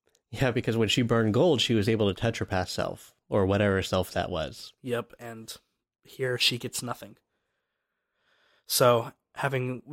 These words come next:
Speaker 2: having that failed, she turns and she has to f-, begin fighting Carr, because Carr at this point has, you know, woken up a little bit and has lunged out to try to fight her. And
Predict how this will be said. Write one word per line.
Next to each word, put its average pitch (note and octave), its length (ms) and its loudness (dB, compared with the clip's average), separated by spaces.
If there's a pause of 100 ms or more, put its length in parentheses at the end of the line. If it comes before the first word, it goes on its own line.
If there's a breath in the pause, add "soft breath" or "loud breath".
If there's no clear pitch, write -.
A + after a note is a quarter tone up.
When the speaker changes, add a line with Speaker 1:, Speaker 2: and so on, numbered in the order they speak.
Speaker 2:
having C3+ 260 -2
that C3+ 180 -2
failed, A#2+ 480 2
she - 200 -8
turns B2+ 420 -2
and A#2+ 160 -6
she C3 120 0
has B2+ 200 -2
to - 80 -10
f-, - 240 -4
begin A#2+ 240 -4
fighting A#2 320 -6
Carr, - 320 -12 (140)
because - 280 -4
Carr C3 220 4
at A#2+ 80 4
this - 160 -6
point A#2+ 300 -8
has, A#2 400 -4
you B2 100 -10
know, A#2 80 -10
woken C3+ 380 4
up C#3 160 0
a - 20 0
little B2+ 240 0
bit B2 420 -6
and C3 200 -12
has C3 160 -4
lunged C3 320 2
out B2 160 -4
to A#2 60 -18
try A#2+ 160 -8
to A2+ 60 -8
fight A#2+ 260 -6
her. - 200 -16 (920)
And A#2+ 400 -6